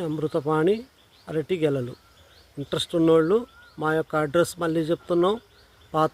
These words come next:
అంజనాపురం, సుజాతానగర్ మండలం, భద్రాద్రి కొత్తగూడెం జిల్లా. కావలిస్తే మేము కాంటాక్ట్ నెంబర్ కూడా పెడతాం. మీకు ఇంట్రెస్ట్ ఉన్నోళ్ళు, మా దగ్గర అడ్రస్లో ఉన్నవాళ్ళు సంప్రదించి గెలల్ని కొనుక్కోగలరు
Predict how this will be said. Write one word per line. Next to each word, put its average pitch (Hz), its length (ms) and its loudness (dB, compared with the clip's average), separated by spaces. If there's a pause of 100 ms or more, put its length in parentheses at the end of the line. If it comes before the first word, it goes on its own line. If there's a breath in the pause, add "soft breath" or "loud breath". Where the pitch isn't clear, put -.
(100)
అంజనాపురం, 165 600 0 (200)
సుజాతానగర్ 160 840 0
మండలం, 156 340 0 (120)
భద్రాద్రి 151 520 0
కొత్తగూడెం 139 540 -6
జిల్లా. 123 240 -6 (720)
కావలిస్తే 156 520 2
మేము 165 200 0
కాంటాక్ట్ 160 440 0
నెంబర్ 156 300 0
కూడా 160 240 0
పెడతాం. 190 300 -2 (960)
మీకు 160 200 -2 (100)
ఇంట్రెస్ట్ 160 360 -6
ఉన్నోళ్ళు, 165 380 6 (340)
మా 165 80 2 (120)
దగ్గర 160 280 0 (540)
అడ్రస్లో 165 380 -2 (120)
ఉన్నవాళ్ళు 156 520 2 (180)
సంప్రదించి 165 600 -2 (120)
గెలల్ని 160 360 2 (100)
కొనుక్కోగలరు 151 760 -2